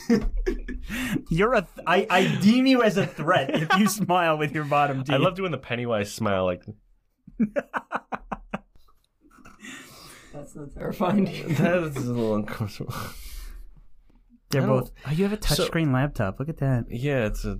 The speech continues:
Speaker 2: it's a Surface.
Speaker 1: That's crazy. I have a touchscreen tablet and a non-touchscreen laptop.
Speaker 3: Well, that's what happens when you're in the Apple ecosystem. You know, it's horror.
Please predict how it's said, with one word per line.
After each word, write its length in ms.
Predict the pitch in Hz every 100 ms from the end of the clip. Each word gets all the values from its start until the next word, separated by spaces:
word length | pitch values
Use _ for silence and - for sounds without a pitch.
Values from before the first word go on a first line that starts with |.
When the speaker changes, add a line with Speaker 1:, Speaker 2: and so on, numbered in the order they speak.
| -
Speaker 2:
it's 180 | - 98
a 60 |
Surface. 680 | - - 113 113 - 67 -
Speaker 1:
That's 140 | 135 131
crazy. 440 | - 131 113 107
I 60 | 135
have 120 | 156
a 40 |
touchscreen 500 | - 147 135 - 147
tablet 460 | 123 120 120 131 147
and 120 | 120
a 60 | 113
non-touchscreen 760 | 113 113 117 117 107 - 113 110
laptop. 440 | 104 101 98 98 - -
Speaker 3:
Well, 100 | 151
that's 180 | 147 -
what 100 | 151
happens 300 | 147 143 135
when 100 | 113
you're 100 | 113
in 60 | 113
the 80 | 113
Apple 260 | 120 139
ecosystem. 720 | 135 135 127 - 123 - 127
You 80 | 143
know, 140 | 165
it's 140 | 196 -
horror. 520 | - 196 196 202